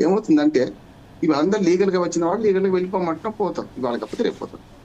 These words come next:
కానీ ఇల్లీగల్గా సంవత్సరాల తరబడి ఇక్కడ తిష్ట వేసుకొని కూర్చున్న వాళ్ళ మీద అంతకుముందు కాంగ్రెస్ ప్రభుత్వం కానీ ఇప్పుడున్న బీజేపీ ఏం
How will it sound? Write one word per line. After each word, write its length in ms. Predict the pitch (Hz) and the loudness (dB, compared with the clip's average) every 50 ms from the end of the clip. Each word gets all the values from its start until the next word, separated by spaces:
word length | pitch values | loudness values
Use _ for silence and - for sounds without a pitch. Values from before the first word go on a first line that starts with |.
| - - - - - - | -20 -20 -20 -20 -10 -6
కానీ 220 | - 117 147 170 170 | -4 -2 0 0 0
ఇల్లీగల్గా 1040 | 151 123 123 120 143 170 214 233 220 202 175 143 117 110 107 113 127 165 196 196 - - | 0 0 -2 -2 0 0 0 2 2 2 0 0 -4 -4 -6 -4 -4 -4 -6 -8 -10 -12
సంవత్సరాల 600 | - 117 117 139 170 175 - 208 185 180 170 151 | -10 -6 -4 -4 -6 -4 -4 -2 -2 -2 -4 -4
తరబడి 640 | 151 135 127 117 117 110 104 104 113 139 139 - - 131 | -4 -6 -6 -6 -6 -6 -4 -4 -4 -2 -4 -4 -6 -8
ఇక్కడ 260 | 127 - - 135 131 | -8 -4 -4 -6 -6
తిష్ట 320 | 127 - 127 120 - - | -4 -6 -8 -4 -2 0
వేసుకొని 480 | 196 185 175 170 - - 156 147 147 - | 0 0 0 -2 -2 -4 -2 -2 0 -2
కూర్చున్న 300 | 131 123 123 - 123 117 | -4 -6 -4 -4 -4 -4
వాళ్ళ 240 | 113 110 107 110 110 | -4 -4 -6 -4 -4
మీద 260 | 104 107 107 104 107 120 151 190 - - - - - - - - - - - - - | -6 -6 -6 -6 -6 -6 -6 -6 -8 -12 -20 -20 -20 -20 -20 -20 -20 -20 -18 -8 -6
అంతకుముందు 320 | 120 120 139 139 147 139 | -2 -2 0 0 0 -2
కాంగ్రెస్ 400 | 139 - 117 120 135 151 151 - | -2 -4 -4 -2 -2 -4 -2 -2
ప్రభుత్వం 340 | - 151 156 151 151 151 151 | -2 -2 0 0 0 0 0
కానీ 140 | 160 185 247 | 0 -2 -4
ఇప్పుడున్న 640 | - - - - - - - - - 196 202 196 175 | -8 -14 -20 -20 -20 -20 -20 -14 -6 -4 -4 -4 -4
బీజేపీ 440 | 156 - 120 117 113 101 - - | -4 -4 -4 -4 -4 -6 -6 -4
ఏం 240 | - 139 185 226 233 | 0 0 0 0 -2